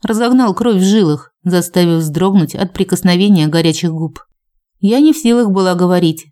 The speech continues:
только кивнула и поднялась вслед за драконом из-за стола. Только теперь я поняла, что это не просто музыка,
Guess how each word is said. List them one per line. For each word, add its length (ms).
только 260
кивнула 640
и 140
поднялась 500
вслед 380
за 80
драконом 500
из-за 240
стола. 500
Только 240
теперь 320
я 120
поняла, 580
что 200
это 160
не 120
просто 380
музыка, 540